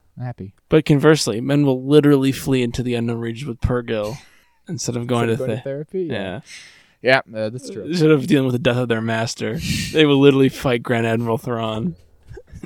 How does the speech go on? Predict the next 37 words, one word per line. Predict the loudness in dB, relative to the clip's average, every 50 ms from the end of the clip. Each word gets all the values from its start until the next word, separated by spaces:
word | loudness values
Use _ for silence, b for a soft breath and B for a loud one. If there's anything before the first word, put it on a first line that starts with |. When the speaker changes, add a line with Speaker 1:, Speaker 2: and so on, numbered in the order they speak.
| -20
Speaker 2:
<laughs> | _ -20 _ -20 _ _ -20 -20 -20 _ -20 -20 -20 -18 _
and | -8 -8 -6
flee | -2 -2 -2
into | -2 0 0
the | -2
unknown | 0 2 0 0 0
Speaker 1:
<laughs> | 0
Speaker 2:
regions, | -2 -2 -2 -2 -2 -2 -4 -4 -4
Speaker 1:
To | -10 -12 -12
the | -12 -12 -16 -20
unknown | -20 -20 -20 -18 -18 -18
regions. | -18 -16 -4 0
Speaker 2:
never | 0 2 2 0
to | 0 2 2
return. | 4 4 2 2 0 -2 -2 -2 -2 -2 -2 -4 -4 -6 _ _
Speaker 1:
Yep. | -12 -12 -12 -12 -12 _ _ _ -16 _
They, | -8 -4
they, | -2 -2 -2
and | -2 -6 -10
they | -12 -14
do. | -12 -12 -12
And | -12 -10
he |
Speaker 2:
Instead | -2 2 4 4
of | 6 6
Speaker 1:
does. | 6 4
Speaker 2:
being | 4 2
like, | 2 0 0 -2 -4 -4 4
"My | 6 6 6
master's | 8 6 4 2 2 0 -2 0
dead. | 0 0 2
I'm | 2 2
gonna | 4 4 4 2 2 -2
process | -6 -2 0 0 0 0 -2 -4
these | -4 -6 -6
grief." | -6 -4 -2 -2 -2 -2 -6 -10 -6 2
Nope. | 4 4 4 4